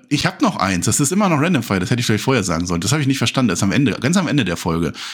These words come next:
noch so ein Einspieler. Da ist der Countdown zum neuen Jahr mit irgend so einer Frau. Also irgendeine hübsche Frau wird da so von oben nach unten gezeigt, aber nicht das Gesicht. Und die macht jetzt ein neues Jahr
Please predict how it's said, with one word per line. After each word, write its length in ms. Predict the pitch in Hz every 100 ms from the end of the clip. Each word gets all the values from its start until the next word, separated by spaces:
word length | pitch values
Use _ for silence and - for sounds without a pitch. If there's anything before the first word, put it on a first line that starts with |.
| -
noch 100 | 104
so 100 | -
ein 60 | 110
Einspieler. 440 | 113 131 - 92
Da 60 | 82
ist 80 | -
der 60 | 95
Countdown 400 | 117 139 110 95
zum 160 | 101
neuen 220 | 98 101
Jahr 220 | 98 98 90
mit 180 | 87
irgend 140 | 85 107
so 60 |
einer 100 | 104
Frau. 400 | 90 98 82 71 -
Also 160 | 101
irgendeine 240 | 107 120 120
hübsche 160 | -
Frau 200 | 120 120
wird 100 | 123 120
da 40 |
so 80 | 107
von 140 | 104
oben 140 | 95 120
nach 80 |
unten 160 | 98 139
gezeigt, 240 | 123 127 117
aber 120 | 104
nicht 180 | 131 139
das 120 | 120
Gesicht. 360 | 117 110 147 110
Und 80 |
die 80 | 113
macht 200 | 107 110
jetzt 180 | 101 -
ein 20 |
neues 220 | 92 85
Jahr 340 | 90 80 71